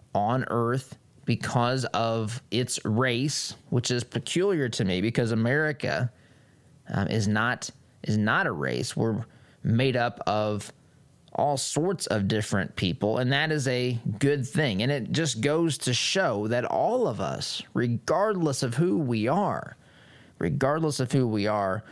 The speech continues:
we are attracted to the American concept, the American ideals, because it is, folks, it is created within us. That exists within us. It was put there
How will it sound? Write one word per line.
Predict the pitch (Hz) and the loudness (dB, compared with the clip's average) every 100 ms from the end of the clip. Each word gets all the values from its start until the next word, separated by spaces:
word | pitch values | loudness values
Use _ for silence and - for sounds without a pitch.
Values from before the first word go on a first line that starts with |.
| - - - | -20 -20 -6
we | - 123 127 120 117 - - | 0 2 2 0 -4 -8 -4
are | - 113 | 2 2
attracted | 110 - - 131 127 135 139 127 123 - | 2 -2 0 2 0 0 2 2 0 -4
to | - 131 135 143 | 0 2 4 2
the | 123 110 | 2 2
American | 110 107 113 123 131 151 | 2 2 2 0 0 0
concept, | 147 - 123 110 - 87 90 - | 0 0 2 2 0 -2 -2 0
the | 107 | 0
American | 104 104 113 127 127 123 | 2 2 0 0 0 0
ideals, | 120 120 107 90 95 | 0 0 0 0 -2
because | 113 107 - 127 123 123 - | -2 -2 0 0 0 -2 -2
it | 120 | 0
is, | 113 104 117 - - - - | 0 -4 -8 -14 -20 -20 -16
folks, | - 160 143 - | 0 0 0 0
it | 147 | 0
is | 165 147 | 2 -2
created | - - 147 139 135 | -6 0 2 2 2
within | 127 120 113 104 | 0 0 2 0
us. | 76 50 - - - - - - - - | 0 -2 -6 -10 -16 -20 -20 -20 -18 -2
That | - 139 | 2 4
exists | 151 110 98 113 123 170 - - - - - | 2 0 0 0 2 0 -2 -6 -6 -6 -4
within | - 120 123 - - 131 | 0 0 0 -2 0 2
us. | 117 80 - | 2 0 -2
It | - | -2
was | 127 127 | 0 -2
put | - - - 180 - | -4 -2 0 -2 0
there | 156 147 147 147 | 0 2 0 -2